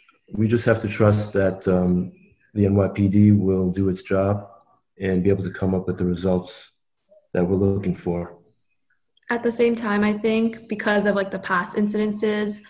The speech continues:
Speaker 2: I would say my confidence <laughs> level is not as high just because there have been a lot of past incidents where the stuff has occurred and nothing's really happened from there. And so hopefully, um, there is justice on this case, but at the same time,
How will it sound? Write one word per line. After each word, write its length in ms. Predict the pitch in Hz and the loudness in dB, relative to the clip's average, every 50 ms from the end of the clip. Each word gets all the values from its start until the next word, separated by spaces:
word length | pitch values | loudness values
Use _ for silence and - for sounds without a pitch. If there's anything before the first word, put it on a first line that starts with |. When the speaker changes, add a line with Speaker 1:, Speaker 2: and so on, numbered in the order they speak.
| - - _ _ _ _ _ _ - | -20 -20 _ _ _ _ _ _ 0
Speaker 2:
I 100 | 202 208 | 0 2
would 120 | 208 208 | 2 2
say 100 | 233 220 | 2 2
my 260 | 208 196 196 190 196 | 2 2 2 2 0
confidence 800 | 196 - - 214 208 208 208 - 214 208 208 208 208 - - - | 0 -2 -2 -2 0 0 -2 -2 0 0 0 0 0 -4 -4 -2
<laughs> 60 | 208 | 0
level 220 | 254 254 277 262 - | 2 4 6 6 6
is 140 | 254 226 | 6 6
not 280 | 220 214 202 190 196 202 | 4 4 4 4 2 2
as 140 | 214 220 220 | 0 -2 -2
high 400 | - 294 285 294 302 302 311 311 302 - - - - _ _ - | -2 -2 0 0 0 0 -2 -4 -6 -12 -18 -20 -20 _ _ -6
just 180 | - 214 208 | -6 -4 -2
because 440 | 214 220 220 - 214 202 202 196 190 202 - - - _ - | -4 -4 -2 0 0 0 0 0 -2 -6 -10 -16 -20 _ -4
there 220 | - 208 208 202 | -2 2 2 2
have 220 | 202 202 202 202 190 | 4 4 2 2 2
been 80 | 208 | 2
a 60 | 202 | 0
lot 180 | 190 185 185 185 | 2 0 0 -2
of 80 | 185 - | -2 -4
past 300 | - 196 190 190 - 208 | -4 -4 -4 -4 -2 -4
incidents 580 | 190 190 190 185 185 185 185 185 - - - | -4 -4 -2 -2 -2 -2 -2 -4 -6 -6 -4
where 140 | - 190 185 | -2 0 0
the 60 | 190 | -2
stuff 200 | 185 - 190 190 | -2 -4 -6 -4
has 180 | 190 190 185 190 | -4 -4 -6 -6
occurred 340 | 180 - - 190 185 180 180 | -8 -6 -4 -2 -2 0 0
and 120 | 175 175 | -2 -2
nothing's 380 | 180 180 180 - 190 185 190 190 | -2 -2 -2 -4 -4 -4 -4 -2
really 200 | 180 180 175 185 | -2 -2 -2 -4
happened 520 | 180 - 185 180 175 - 185 185 180 180 | -4 -4 -4 -4 -4 -4 -4 -6 -4 -4
from 200 | - 180 180 175 | -4 -4 -4 -2
there. 400 | 175 170 170 170 175 - - - - - - - - | -2 -2 -2 -4 -4 -6 -8 -14 -20 -20 -16 -6 -4
And 120 | 214 208 | -2 0
so 100 | 208 214 | 0 2
hopefully, 800 | 214 214 202 202 202 208 202 190 190 196 190 190 185 202 - - - _ _ _ _ _ _ _ | 2 2 2 2 2 0 0 2 2 2 2 0 -2 -4 -8 -16 -20 _ _ _ _ _ _ _
um, 380 | - 190 190 185 185 180 180 202 | -2 -2 0 0 0 -2 -2 -2
there 140 | 220 220 226 | 0 2 2
is 180 | 233 226 226 220 | 2 2 0 0
justice 320 | 196 190 196 190 190 - | -2 -2 -2 -4 -6 -4
on 100 | 190 185 | -4 -2
this 160 | 185 180 185 | -2 -4 -6
case, 300 | - - - 180 180 180 | -8 -6 -4 -4 -4 -4
but 120 | - 185 185 | -4 -6 -6
at 60 | 185 | -6
the 80 | 196 | -6
same 240 | 196 - 185 185 185 | -8 -6 -6 -4 -4
time, 460 | 185 - 185 175 175 175 175 - - | -4 -4 -4 -4 -4 -4 -6 -8 -12